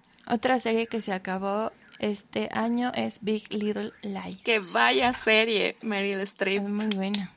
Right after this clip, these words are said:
Speaker 2: Te ganas todo. Mi dinero.
Speaker 1: Es súper buena. Y con las series a veces se da que en la primera temporada es como que son súper buenas y las
Speaker 2: Y después caen.
Speaker 1: continuas-, ajá,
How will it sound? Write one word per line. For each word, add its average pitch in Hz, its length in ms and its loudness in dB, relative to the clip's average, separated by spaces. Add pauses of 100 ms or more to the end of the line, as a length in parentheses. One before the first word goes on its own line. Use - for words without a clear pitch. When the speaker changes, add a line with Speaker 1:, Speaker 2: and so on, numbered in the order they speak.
(240)
Speaker 2:
Te 202 140 -6
ganas 190 400 -4 (100)
todo. 190 340 -4 (500)
Mi 190 120 -8
dinero. 170 420 -8
Speaker 1:
Es 254 80 -4
súper 254 280 -2
buena. 233 320 -2 (520)
Y 294 380 4
con 240 180 6
las 220 140 4
series 240 280 0
a 240 80 4
veces 214 480 -4
se 196 240 0
da 196 240 4
que 196 400 -4
en 190 240 0
la 190 140 0
primera 190 340 0
temporada 185 720 0 (180)
es 190 160 -4
como 190 260 -2
que 180 280 -4
son 196 220 -2
súper 196 240 -2
buenas 202 400 -2 (440)
y 208 100 -2
las 185 220 2
Speaker 2:
Y 202 60 4
después 190 420 0
caen. 175 300 4
Speaker 1:
continuas-, 196 460 0 (1040)
ajá, 185 480 0